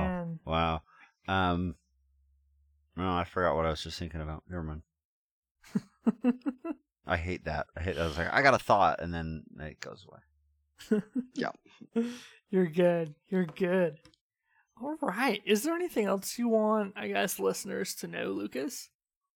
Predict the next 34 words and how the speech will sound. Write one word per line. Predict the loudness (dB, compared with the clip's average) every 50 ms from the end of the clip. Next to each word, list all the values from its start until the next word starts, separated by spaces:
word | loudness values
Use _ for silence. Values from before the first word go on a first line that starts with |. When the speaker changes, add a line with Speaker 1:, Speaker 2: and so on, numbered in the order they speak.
| _ _ _ _ _ _ _ _ _ _ _ _ _ _ _ _ _ _ _ _ _ _ _ _ -12 -12 -2 2
Speaker 3:
Oh, | 4 6 8 8 8 6 6 4 2
man, | 0 -2 0 2 2 4 4 2
uh, | 4 4 4 4 4 4 2 0 -4 _ _ _ _ 0
I, | 2 2 2 4 4
I | 4 4
don't | 4 4 4
think | 2 2 2 2
so. | 4 4
I | 4 4 4
mean, | 2 2 2 2 2 2
<laughs> | 2 2 0 0 -2 -8 -12 -12 -12 -16 -20 _ _ -4
I | -4 -2
feel | 0 0 0
like | 2 2
I've | 2 0 0 -4 -16 _ _ _ _ -10
said, | -6 -2 2 4 4 4 6
uh, | 4 4 4 4 2 2 0 -4 _ _ _ _
what | -4 0 2 2
I | 2
wanted | 2 2 0 -2 -2 -4 -4
to | -6 -8
say, | -6 -4 -2 -4 -2
but, | -2 -2 -2 -2 -2 -4 _ _ -6
um, | -4 -2 -2 -2 -4 -6 -8 -10 -14 -16 -20 _ _ _ _ _ _ _ _ _ _ _ -20 -20 -20 _ _ _ _ 2
yeah, | 2 4
I | 4
think | 4 2 0
just | 0 0 2
shout | 2 4 4 4 4
out | 4 2 0
for | -2 -2
you | 0 0 0 2
guys. | 2 4 4 2 2 0
Like, | 0 -2 -2 -2